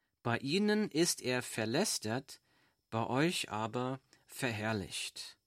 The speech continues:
Die Bibel, erste Petrus, Kapitel vier, Verse zwölf bis vierzehn. Also hier steht, sondern,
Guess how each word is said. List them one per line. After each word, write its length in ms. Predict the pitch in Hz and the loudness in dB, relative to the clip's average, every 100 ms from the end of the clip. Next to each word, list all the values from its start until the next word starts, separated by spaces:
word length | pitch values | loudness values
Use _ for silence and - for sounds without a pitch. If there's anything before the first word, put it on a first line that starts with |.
| _ _ _ _ _ _ _ _ _ _ _ _ _ _ _ - | _ _ _ _ _ _ _ _ _ _ _ _ _ _ _ -4
Die 140 | 113 | -2
Bibel, 540 | 101 131 156 175 185 190 _ - _ | 2 2 6 6 6 2 _ -20 _
erste 360 | 117 135 - 135 | -2 0 0 -4
Petrus, 600 | - 131 139 139 135 - | -2 -2 0 -2 -2 -2
Kapitel 480 | 123 - 113 - 107 | -4 -4 -6 -4 -6
vier, 380 | - 127 156 170 | -6 -2 0 -2
Verse 400 | - 117 110 95 | -4 -4 -4 -4
zwölf 480 | - 107 123 135 | -4 0 0 0
bis 220 | - 127 - | -2 -6 -4
vierzehn. 420 | 113 107 - 92 | -4 -4 -4 -4
Also 160 | 113 | 2
hier 100 | 156 | 2
steht, 220 | 190 165 147 | 2 2 2
sondern, 300 | 139 135 | 2 2